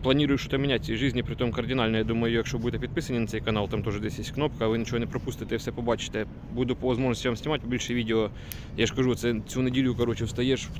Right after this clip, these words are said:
в том-, в тумані, з, з ночі встаєш, ніч працюєш, вечором встаєш, випив там кофе, щось перекусив, коротше, зібрав раму і пішов на роботу. І так оце в мене вся неділя пройшла,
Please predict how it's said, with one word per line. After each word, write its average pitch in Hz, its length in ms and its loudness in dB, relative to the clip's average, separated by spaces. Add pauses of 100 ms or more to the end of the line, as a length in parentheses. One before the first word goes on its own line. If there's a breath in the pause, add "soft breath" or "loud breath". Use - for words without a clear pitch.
(180)
в - 40 -8
том-, 127 160 0
в - 80 -4
тумані, 117 500 0 (520)
з, 123 200 -2 (220)
з 110 120 -4
ночі 131 260 2
встаєш, 110 500 -2 (480)
ніч 127 260 0
працюєш, 127 600 0 (120)
вечором 120 380 0
встаєш, 131 460 -2 (800 loud breath)
випив 135 340 2
там 127 180 2
кофе, 131 240 0
щось 123 140 -2
перекусив, 131 580 0
коротше, 123 320 0
зібрав 123 320 2
раму 127 240 4
і - 20 0
пішов 117 280 -2
на 120 100 2
роботу. 113 340 0
І 107 40 0
так 113 200 -2
оце 117 160 -2
в 120 40 0
мене 120 140 0
вся 120 180 -2
неділя 120 240 0
пройшла, 127 380 0